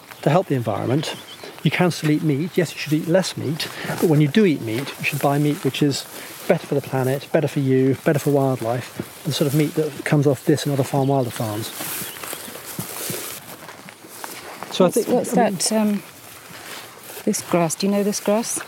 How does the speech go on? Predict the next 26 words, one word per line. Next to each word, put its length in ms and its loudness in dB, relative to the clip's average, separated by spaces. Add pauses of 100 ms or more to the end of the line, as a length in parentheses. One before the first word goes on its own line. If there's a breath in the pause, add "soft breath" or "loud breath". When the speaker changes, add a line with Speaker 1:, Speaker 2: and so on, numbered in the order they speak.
(120)
Speaker 2:
This 160 0
one 140 2 (200)
or 60 4 (220)
this? 460 0
Speaker 1:
I 40 2
don't 100 2
know 80 4
what 100 2
that 140 2
one 120 -4
is. 300 0
Um, 240 0 (120)
actually, 180 0
that's 160 -2
not 120 -2
grass. 240 -2
That's 160 -6 (680)
bog 180 2
asphodel. 640 0 (560 loud breath)
That's 140 -2
a 40 0
beautiful 320 2
little 120 2
yellow 180 4
flower 320 -2
that 140 -6